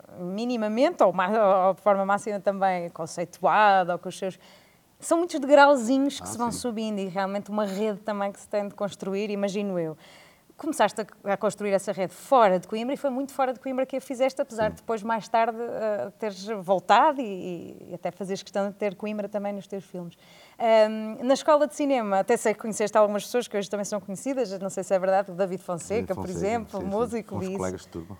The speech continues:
Speaker 1: <laughs> Colegas de turma,
Speaker 2: Ele
Speaker 1: que é
Speaker 2: ainda fez a
Speaker 1: curioso.
Speaker 2: fotografia da minha primeira curta-metragem que eu fiz na escola de cinema.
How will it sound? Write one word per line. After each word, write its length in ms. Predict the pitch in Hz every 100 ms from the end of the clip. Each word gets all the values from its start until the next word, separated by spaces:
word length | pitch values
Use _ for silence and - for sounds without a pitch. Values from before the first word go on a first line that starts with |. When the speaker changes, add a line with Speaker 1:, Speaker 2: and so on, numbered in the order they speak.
| 220
Speaker 1:
<laughs> 120 | -
Colegas 400 | 220 226 214 220
de 40 | 175
turma, 300 | 226 240 269
Speaker 2:
Ele 80 |
Speaker 1:
que 60 | 208
é 20 |
Speaker 2:
ainda 60 | -
fez 120 | 208
a 40 | 117
Speaker 1:
curioso. 180 | 123
Speaker 2:
fotografia 540 | 240 117 117 - 120 131 135 135 131 131 127 123
da 80 | 127
minha 140 | 127 131
primeira 280 | 127 131
curta-metragem 640 | 131 127 135 135 127 110 107
que 80 | 101
eu 60 |
fiz 160 | 92 95
na 80 | 90
escola 220 | 92 92
de 60 | -
cinema. 200 | 98